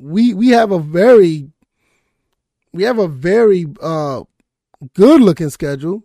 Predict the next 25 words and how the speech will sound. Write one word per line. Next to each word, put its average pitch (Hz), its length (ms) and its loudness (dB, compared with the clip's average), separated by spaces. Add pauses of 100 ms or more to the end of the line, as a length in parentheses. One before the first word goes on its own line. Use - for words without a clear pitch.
(160)
favorable 202 600 2
schedule. 156 480 -10 (1600)
You 185 100 -6
know, 180 80 -2
I 170 120 -4
think, 165 220 -10
like 175 120 -6
I 180 40 -10
said, 170 180 -4
the 160 120 -8
only 202 280 0
teams 196 280 -6
that 180 80 -4
I'm 185 120 -6
looking 185 300 -4
at 180 180 -2 (280)
that 160 120 -8
we 180 140 -6
may 175 220 -4
have 160 240 -6
to 170 40 -12
worry 180 220 -4
about 156 260 -4
is 135 80 -12
going 160 240 -8